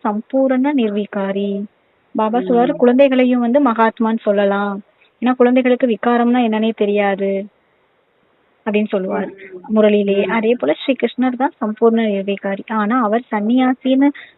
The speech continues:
Speaker 1: சொல்லாம தேவதைன்னு சொல்லப்படுறாரு. சன்னியாசின்னு கூறுவதற்கும்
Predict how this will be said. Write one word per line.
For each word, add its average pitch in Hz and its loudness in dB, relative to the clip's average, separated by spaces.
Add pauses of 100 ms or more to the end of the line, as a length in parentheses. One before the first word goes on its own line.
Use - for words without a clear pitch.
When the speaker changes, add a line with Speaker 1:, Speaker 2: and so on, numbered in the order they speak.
(160)
Speaker 1:
சொல்லாம 220 2 (120)
தேவதைன்னு 254 2
சொல்லப்படுறாரு. 220 -2 (960)
சன்னியாசின்னு 277 4 (100)
கூறுவதற்கும் 226 0